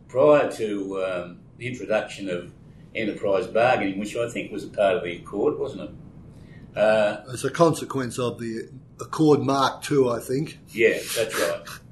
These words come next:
Speaker 1: But before that, there were automatic flows of wage
Speaker 2: Yep.
Speaker 1: increases to workers. That was
Speaker 2: Yep.
Speaker 1: the big difference.
Speaker 2: Yep.
Speaker 1: And of course, once enterprise bargaining came into it, that, that's, that all stopped.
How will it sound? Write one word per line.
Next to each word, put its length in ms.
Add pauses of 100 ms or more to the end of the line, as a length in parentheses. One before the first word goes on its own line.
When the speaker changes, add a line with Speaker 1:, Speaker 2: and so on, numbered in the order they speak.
(260)
Speaker 1:
But 140
before 460
that, 340 (1120)
there 180
were 40
automatic 580
flows 420
of 120
wage 320
Speaker 2:
Yep. 100
Speaker 1:
increases 500
to 120
workers. 440
That 180
was 160
Speaker 2:
Yep. 100
Speaker 1:
the 100
big 120
difference. 500
Speaker 2:
Yep. 160 (240)
Speaker 1:
And 100
of 120
course, 520 (560)
once 320
enterprise 520
bargaining 600
came 240
into 260
it, 180
that, 220
that's, 300
that 200
all 160
stopped. 480